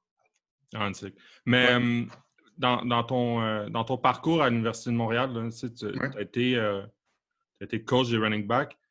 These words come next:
Speaker 2: Ouais.
Speaker 1: Euh, est-ce que c'était une position avec laquelle, tu sais, t'avais, est-ce que t'avais déjà joué là ?
Speaker 2: Aucune idée. Moi,
Speaker 1: Tu sais,
Speaker 2: moi,
Speaker 1: c'est ça,
Speaker 2: j'étais
Speaker 1: comment qu'on apprend une position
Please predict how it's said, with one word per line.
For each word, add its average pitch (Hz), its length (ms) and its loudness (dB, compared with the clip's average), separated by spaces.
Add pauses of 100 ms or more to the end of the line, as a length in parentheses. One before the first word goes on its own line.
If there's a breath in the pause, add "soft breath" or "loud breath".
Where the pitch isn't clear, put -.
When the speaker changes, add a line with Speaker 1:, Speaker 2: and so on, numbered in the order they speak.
Speaker 2:
Ouais. 139 220 0
Speaker 1:
Euh, 98 480 -2 (920)
est-ce 120 140 -2
que 202 80 0
c'était 160 140 2
une 123 120 4
position 135 320 2
avec 135 160 2
laquelle, 127 600 0 (140)
tu - 60 -16
sais, 139 100 0
t'avais, 101 220 -2 (140)
est-ce 110 160 -6
que 165 80 -6
t'avais 123 200 4
déjà 120 280 4
joué 120 260 0
là ? 143 180 0 (1000 loud breath)
Speaker 2:
Aucune 185 280 6
idée. 120 220 2 (200)
Moi, 156 360 6
Speaker 1:
Tu 165 80 2
sais, 170 40 6
Speaker 2:
moi, 160 140 8
Speaker 1:
c'est 160 80 4
ça, 175 60 6
Speaker 2:
j'étais 147 100 8
Speaker 1:
comment 156 220 6
qu'on 135 180 2
apprend 123 400 2
une 131 120 0
position 127 720 2